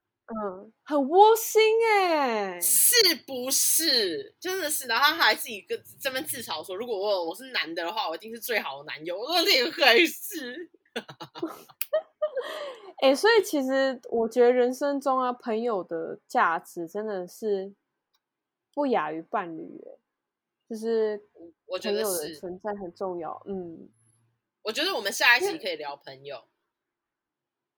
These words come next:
Speaker 1: 好，我们下一集真的可以好好聊一下朋友。
Speaker 2: 嗯。我，反正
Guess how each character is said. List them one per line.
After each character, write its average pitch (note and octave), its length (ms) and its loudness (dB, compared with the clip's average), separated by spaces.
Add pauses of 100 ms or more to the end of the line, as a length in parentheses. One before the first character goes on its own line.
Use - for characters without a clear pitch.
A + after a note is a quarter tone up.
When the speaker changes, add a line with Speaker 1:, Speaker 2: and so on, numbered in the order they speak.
(420)
Speaker 1:
好， F#3 460 -6 (460)
我 F#3 60 -10
们 G3+ 80 -8
下 C4+ 160 -2
一 C#4 40 -2
集 A3+ 100 -6
真 G#3 40 -4
的 G3+ 140 -6
可 F#3+ 140 -12
以 E3+ 180 -12
好 F3 140 -10
好 F3+ 120 -8
聊 D#3+ 180 -12
一 - 20 -20
下 F3 160 -8
朋 - 240 -18
友。 - 260 -20 (180)
Speaker 2:
嗯。 - 0 -
我， B3 100 -6 (120)
反 C4 140 4
正 B4+ 80 4